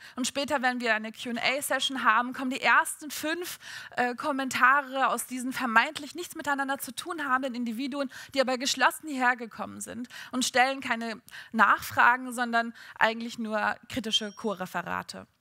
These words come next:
Spätestens dann wird sich eure Meinung über das, was ihr gerade gehört habt, verändern. Plötzlich werdet ihr denken, tja, obwohl ihr vielleicht allem zugestimmt hattet, spätestens dann denkt ihr, ja, streitbar, zumindest problematisch.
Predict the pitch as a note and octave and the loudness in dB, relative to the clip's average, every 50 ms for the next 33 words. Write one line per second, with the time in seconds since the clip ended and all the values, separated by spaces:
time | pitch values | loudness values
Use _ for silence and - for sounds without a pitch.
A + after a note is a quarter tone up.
0 | _ _ _ _ _ _ _ _ _ _ - - - - - - C#4+ C#4 B3 C#4 | _ _ _ _ _ _ _ _ _ _ -12 -2 -2 -2 0 0 -2 -2 0 0
1 | - - C4 B3+ - - - C4+ C#4+ D4+ C4+ B3+ C4+ D4+ - - - - - - | -2 -2 -2 -4 -4 4 6 6 6 6 4 -2 -10 -14 -16 -18 -18 -16 -16 -6
2 | - A#3+ B3 A3+ C4 A#3+ - - A#3+ B3+ A#3 B3 A#3+ A#3+ B3 D4 F4 E4+ D#4+ C#4+ | -4 -2 -2 -2 -4 -4 0 0 2 2 2 4 6 6 6 6 4 0 -4 -6
3 | C4 B3 A3 A3+ A#3+ A3 B3 D#4 - - C4+ - - A#3 G#3+ G#3 G#3+ A#3 C#4+ D4 | -6 -8 -6 -6 4 4 4 4 4 0 -8 -8 -6 -8 2 6 8 8 8 6
4 | D4+ A#3 B3 G#3+ G3+ G#3 A3 D4 - - - D#4+ - - - - - - - - | 2 -2 -6 -4 -2 0 0 0 -2 -2 -2 -2 -2 -2 -4 -8 -6 -6 -4 -4
5 | C#4 D4 C#4+ A#3 F#3+ G3+ G#3 - B3+ B3+ B3+ B3+ B3+ - B3+ A#3+ A#3 A#3+ A3+ A#3+ | -6 -6 -6 -6 -6 -6 -2 -2 -2 -2 -2 -4 -4 -4 -4 -4 -4 -4 -6 -6
6 | A3 G#3 B3+ C4+ C4+ A#3 B3+ C4 B3+ - - - - - - - _ _ - - | -4 -2 -2 -2 -4 -6 -8 -8 -10 -10 -12 -14 -14 -14 -16 -18 _ _ -14 -6
7 | G3 G3+ C4 C#4+ B3 G#2 G3 G3+ - _ - C4 A3 D4+ G4 G#4 - - E4+ E4 | -4 -2 0 0 -2 -4 -6 -12 -4 _ 0 0 2 2 2 0 2 0 0 -2
8 | - - - - F4+ F4+ - F#4 E4 D#4 C#4+ - - A3+ A3 - A3+ A3 - C4+ | 0 0 -2 -2 -2 -4 -6 -8 -6 -6 -6 -6 -6 -8 -2 -2 -2 -2 -2 -6
9 | B3 - - - - D4+ D#4+ - D#4+ D#4 - - - D#4+ G4 G4 E4 D4+ C#4+ D4+ | -4 -4 -4 -2 -4 -6 -8 -8 -8 -10 -2 2 2 2 2 2 0 -2 -2 -2
10 | C#4 - - C4+ C#4 C#4 C#4+ - - - - - _ _ _ _ _ _ _ _ | -4 -6 -4 0 0 0 0 -2 -8 -20 -20 -20 _ _ _ _ _ _ _ _
11 | _ _ _ - - - - - _ _ _ - - - - G#3+ F3+ F3 - _ | _ _ _ -14 -12 -12 -12 -12 _ _ _ -10 -8 -6 -4 -6 -6 -6 -10 _
12 | - - - - _ _ _ _ _ _ _ - D#4 D#4 D#4 D4 C4 C4+ - - | -20 -20 -20 -20 _ _ _ _ _ _ _ -10 -8 -8 -8 -10 -10 -10 -12 -12
13 | _ - - A#3+ G#3+ A#3 A#3 A#3+ C4 C#4 C#4+ D4 - - - - - - - | _ -8 -6 -2 0 0 0 2 2 2 2 2 0 -6 -10 -10 -10 -10 -10